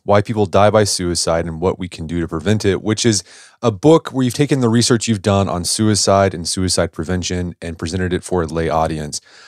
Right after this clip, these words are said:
We're gonna talk about this book, but before we do, I think it's important to talk about how to talk about suicide. I'm sure a lot of people have noticed maybe in the past decade or so, when we talk about suicide or someone who's taken their own life,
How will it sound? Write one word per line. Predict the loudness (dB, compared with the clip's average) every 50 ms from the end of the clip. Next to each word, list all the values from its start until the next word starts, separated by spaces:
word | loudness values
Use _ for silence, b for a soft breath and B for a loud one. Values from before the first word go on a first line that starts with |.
| b b b
We're | 4 6 6
gonna | 6 6
talk | 6 4 4
about | 4 2
this | 0 0 -2
book, | -2 -2 -2 -2 -2
but | -6
before | -8 -6 -2 0 0
we | 0 0
do, | 2 2 4 4 4 4 2 0 -2 -4 -8 -8
I | -4 -2
think | -2 -2
it's | -2 -4
important | -2 -2 -2 -2 0
to | 0
talk | 0
about | 2 2 0 0
how | -2 -8 -10 -2 0 2 2
to | 2 2
talk | -2 -2 0 2 2 2 2
about | -2 -4 -4 -4 -4
suicide. | -6 -8 -8 -6 -6 -4 -4 -2 -2 -2 -4 -4 -8 b b b b b b
I'm | -2
sure | 2 4 4 4
a |
lot | 4 6 6 6 6 4
of | 2 0
people | -2 -6 -4 0 0 0 0
have | 0 0
noticed | 0 2 2 2 2 0 0 -2
maybe | 0 0 0 2 2 0
in | 0
the | 0 -2
past | -4 0 0 2 2 0 -2 -6
decade | -4 -4 -2 -2 0 0 0 2
or | 0 0
so, | 2 2 2 2 2 0 -2 b b b b b b b
when | 0 2 4
we | 2 2
talk | 2 4 4 4 4 2
about | 2 2 2 2 0
suicide | -2 -4 -4 -2 -2 -2 -2 -4 -4 -2 -2 -4 -4 -4
or | -6 -6
someone | -6 -6 -6 -6
who's | -6 -6
taken | -6 -6 -6 -6 -6 -6
their | -6 -6
own | -4 -4
life, | -2 -2 -2 -2 -6 -8